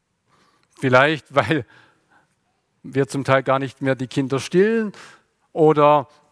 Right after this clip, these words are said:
weil es so früh schon ist, nach vier, fünf Monaten. In biblischer Zeit hat man zwei bis drei Jahre gestillt. Und dann war das ein besonderes Ereignis. Das war so ein Fest, wo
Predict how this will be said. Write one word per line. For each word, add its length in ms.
weil 280
es 100
so 120
früh 360
schon 220
ist, 240
nach 300
vier, 280
fünf 300
Monaten. 560
In 140
biblischer 420
Zeit 260
hat 160
man 200
zwei 280
bis 180
drei 180
Jahre 400
gestillt. 580
Und 160
dann 140
war 120
das 180
ein 120
besonderes 580
Ereignis. 840
Das 220
war 140
so 140
ein 360
Fest, 640
wo 300